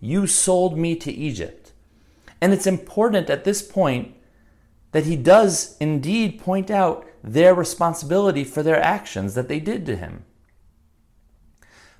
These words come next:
But then he quickly shifts gears, and suddenly he uses the language of shalach, "Lemichya shlachani Elohim," "God sent me to save lives,"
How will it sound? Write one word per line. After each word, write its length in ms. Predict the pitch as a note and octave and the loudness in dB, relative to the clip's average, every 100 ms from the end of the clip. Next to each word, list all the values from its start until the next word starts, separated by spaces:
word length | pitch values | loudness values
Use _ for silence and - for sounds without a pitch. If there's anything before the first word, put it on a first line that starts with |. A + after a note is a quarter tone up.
| - | -10
But 140 | - | -8
then 160 | - F3 | -4 -4
he 100 | E3 | -6
quickly 460 | - - G#3+ A3+ F#3+ | -8 -6 -6 -4 -6
shifts 420 | - F#3 E3+ - | -4 -6 -8 -8
gears, 560 | A#2 A2+ E2 D#2+ - - _ - - | -2 -2 -2 -6 -12 -20 _ -20 -10
and 160 | C#3 C3+ | -6 -2
suddenly 400 | - F#3 G3 E3 | 2 4 2 -2
he 140 | D#3+ | -2
uses 380 | E3+ D#3+ D#3+ C#3 | -4 -2 -2 0
the 100 | C#3+ | 2
language 420 | C#3+ D#3 D3+ B2+ | 2 0 -2 4
of 300 | C3 C3 - - | 4 4 0 -18
shalach, 720 | - - B2+ C3+ D3 A#2 - - - _ _ _ _ _ - | -10 -4 0 2 2 0 -4 -18 -20 _ _ _ _ _ -4
"Lemichya 760 | A2 B2+ C3+ C3+ A#2+ C#3+ D#3 D3+ | 0 2 2 0 2 4 6 4
shlachani 680 | - B2+ A#2 - C#3 C3+ | -2 -2 -2 0 0 2
Elohim," 560 | B2+ A#2+ G#2+ A#2 G#2+ F#2+ | 0 0 -2 -4 -4 -4
"God 380 | A2 C3 D3 C3+ | -4 2 2 2
sent 280 | - C#3+ A2 | -4 -4 -4
me 120 | B2+ | -6
to 80 | B2 | -6
save 400 | - C#3+ C#3 A#2+ | -4 -2 -2 -4
lives," 560 | B2 B2+ G2+ F#2 - | -4 -2 -2 -4 -12